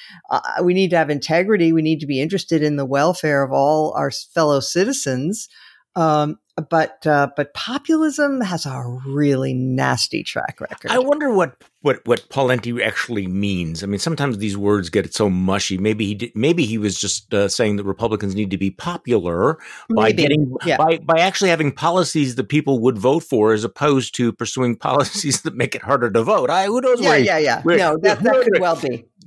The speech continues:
Speaker 1: Uh,
Speaker 2: But,
Speaker 1: I
Speaker 2: I
Speaker 1: mean,
Speaker 2: mean
Speaker 1: no disrespect to, uh, Pawlenty, since I,
Speaker 2: No.
Speaker 1: th-, this was just a clip that I saw. Yeah.
Speaker 2: Say, uh, but the cognitive dissonance of, of listening to Republicans who will say, "Well, we can't be the party of, you know, the country club elite anymore,"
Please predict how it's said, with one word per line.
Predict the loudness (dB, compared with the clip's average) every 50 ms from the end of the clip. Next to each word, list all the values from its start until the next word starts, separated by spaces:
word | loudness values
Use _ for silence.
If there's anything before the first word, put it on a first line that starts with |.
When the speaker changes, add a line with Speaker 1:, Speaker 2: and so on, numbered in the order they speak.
| -2
Speaker 1:
Uh, | 0 2 2
Speaker 2:
But, | 2 2
Speaker 1:
I | 4
Speaker 2:
I | 4 2
Speaker 1:
mean, | 2 2 2
Speaker 2:
mean | 2 2
Speaker 1:
no | 2 2 0 0
disrespect | -2 -2 -2 -2 -2 0 0 -2 -2 -2 -2 -2 -2 -2 -4 -2
to, | 0 0 2 2 2
uh, | 2 2 0
Pawlenty, | 0 0 0 0 0 0 -2 -4 -6 -6
since | -4 -4 -2 0
I, | 2 2 2
Speaker 2:
No. | 4 4 4
Speaker 1:
th-, | 2 2 2
this | 0 -2 0 -2
was | -4 -6 -4 -2
just | -2 -2 0 0 0
a | -2
clip | -2 -4 _ -4 -2 -2 -2 -2 -2
that | -2 -2 -2
I | -2
saw. | -2 -4 -4 -4 -4 -6 -8 -12 _ -12
Yeah. | -8 -6
Speaker 2:
Say, | -4 0 2 2 0 0 -2 -6
uh, | -8 -10 -8 -10 -10
but | -4 -2 -2 0
the | 0 -2
cognitive | 0 2 2 2 2 2 2 2 2 0 0
dissonance | 2 2 0 2 2 0 0 0 0 -2 -4 -6 -8 -10 -6 _
of, | 0 2 4 4 4 4 2 2 0 -4 -8 -16 -20 -8 -6
of | -4 -2 0
listening | 0 0 0 2 2 2 2
to | 2
Republicans | 2 0 0 0 0 0 0 0 0 0 0 -2 -2 -2
who | -4 -2
will | -2 -2 -2
say, | -2 0 2 2 2 2 0 -6 -14 -20 -20 -14 _
"Well, | 0 2 4 4 2 0 -2 -2
we | -2 -2 -2
can't | 0 0 0 0 0 0 -2 0
be | 2 2 4 4 2 2 0 -2 -4 -8
the | -6 -4 -4
party | -4 -4 -2 0 0 2 2 2
of, | 0 0 0 -4 -4
you | -4
know, | -4 -4
the | -4 -6
country | -8 -6 -4 -4 -4 -4 -4 -6
club | -6 -6 -2 0 0 0 0 -2 -6
elite | -4 -4 0 0 0 -2 -2 -4
anymore," | -4 -2 -2 0 -2 -2 -4 -4 -6 -6 -8